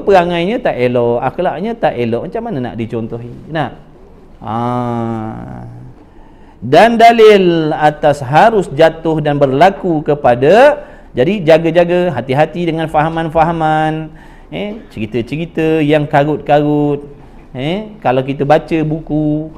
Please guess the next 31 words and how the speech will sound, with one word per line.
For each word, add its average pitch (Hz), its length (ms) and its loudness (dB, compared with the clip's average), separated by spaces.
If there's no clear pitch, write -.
baca 113 400 -6
mana-mana 151 420 -2
berita 151 460 -2
ataupun 147 240 -4
dengar 151 240 -2
mana-mana 147 480 -4
berita 139 400 0
yang 170 240 2
seolah-olah 165 1200 -2
apa 147 240 -4
yang 165 160 0
kita 165 160 -4
dengar 160 420 0
tu 196 60 0
nak 175 260 -4
merendah-rendahkan 180 1600 4
Nabi. 110 380 -8
Ha, 127 300 -4
itu 135 160 -8
semuanya, 139 640 -4
eh, 208 240 -4
musta-, 160 580 0
mustahil. 117 720 -6
Kena 143 240 -4
tapis 147 400 -2
tu, 98 160 -12
kena 113 200 -8
tapis. 110 360 -10
Jangan 123 260 -6
terima 117 400 -6
semua. 101 320 -10